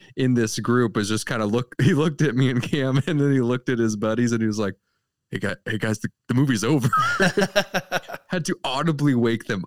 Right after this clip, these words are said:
Speaker 1: up, and I, I don't blame him. I was, I was getting kinda sleepy. I,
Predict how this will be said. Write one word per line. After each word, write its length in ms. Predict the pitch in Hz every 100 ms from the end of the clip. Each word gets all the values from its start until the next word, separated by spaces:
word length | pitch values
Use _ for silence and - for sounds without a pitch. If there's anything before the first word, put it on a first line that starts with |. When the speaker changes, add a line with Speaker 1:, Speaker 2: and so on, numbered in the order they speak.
| -
Speaker 1:
up, 340 | 117 101 - - - -
and 260 | 127 131 131 -
I, 160 | 117 -
I 80 | 143
don't 220 | 190 160
blame 260 | 135 165 135
him. 160 | 101
I 140 | 98 113
was, 300 | 117 110 -
I 140 | 113
was 220 | 127 127
getting 280 | 117 123 120
kinda 260 | 117 117 107
sleepy. 500 | - 120 113 120 117
I, 140 | 101